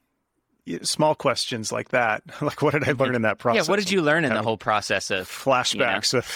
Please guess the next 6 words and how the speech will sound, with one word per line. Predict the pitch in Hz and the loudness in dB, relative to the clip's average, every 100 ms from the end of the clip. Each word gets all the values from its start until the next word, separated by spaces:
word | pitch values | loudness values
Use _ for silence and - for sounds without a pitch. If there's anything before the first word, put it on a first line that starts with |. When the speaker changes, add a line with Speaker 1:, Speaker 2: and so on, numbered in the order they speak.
| - 160 - | -2 -4 -4
Speaker 2:
know? | - - - - - 139 | -10 -8 -12 -12 -12 -2
Speaker 1:
of, | |
<laughs> | |
um, | 139 131 123 113 87 _ _ _ - | 2 4 2 0 -6 _ _ _ -2
well, | 180 170 - | 2 2 2
I, | 139 147 | 0 -2